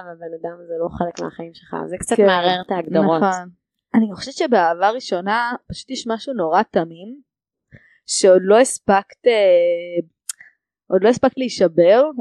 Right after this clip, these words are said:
Speaker 2: הלב שלך עוד לא
Speaker 1: <laughs>
Speaker 2: נשבר, את עדיין בסרט של הדיסני שראית בילדות,
Speaker 1: כן.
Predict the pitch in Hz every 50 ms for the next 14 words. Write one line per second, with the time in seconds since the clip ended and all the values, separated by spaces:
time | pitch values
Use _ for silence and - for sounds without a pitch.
0 | - - - - 180 190 202 208 - - 254 - 208 180 180 196 202 214 220 -
1 | - - 180 175 180 208 277 262 - 196 185 202 208 226 220 214 - - 208 220
2 | 214 - 208 185 175 170 190 196 - - 247 - - 185 175 175 175 175 175 190
3 | 175 165 170 170 - 180 185 202 233 277 311 - - - _ _ _ _ _ _
4 | _ _ _